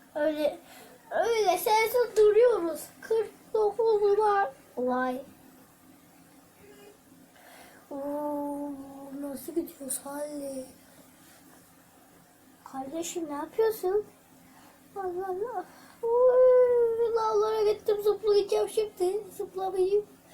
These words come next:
Ya, yanmasam olmaz. Yanayım olmaz.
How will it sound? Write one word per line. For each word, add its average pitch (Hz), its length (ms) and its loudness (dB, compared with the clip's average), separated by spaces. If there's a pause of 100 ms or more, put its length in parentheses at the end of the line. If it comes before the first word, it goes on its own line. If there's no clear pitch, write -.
(580)
Ya, 494 220 0 (1400)
yanmasam 381 520 0
olmaz. 370 580 0 (1800)
Yanayım 359 580 4
olmaz. 320 760 0